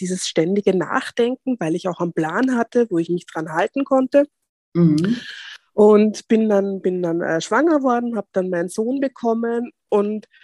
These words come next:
Speaker 1: seitdem habe ich die Kurve dann eigentlich auch nicht mehr gekratzt. Also es,
Speaker 2: Mhm.
Speaker 1: ich hab mich dann auch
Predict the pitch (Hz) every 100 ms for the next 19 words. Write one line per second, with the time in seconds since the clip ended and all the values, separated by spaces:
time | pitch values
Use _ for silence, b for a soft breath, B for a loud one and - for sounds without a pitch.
0 | b b b - - 180 180 - - 170
1 | 226 294 277 190 180 233 - - - 202
2 | 208 240 214 - 139 160 202 226 - 214
3 | 208 214 208 208 196 - - - 208 -
4 | - - 165 160 - 147 143 143 156 208
5 | 185 185 - 214 - 208 202 202 - 180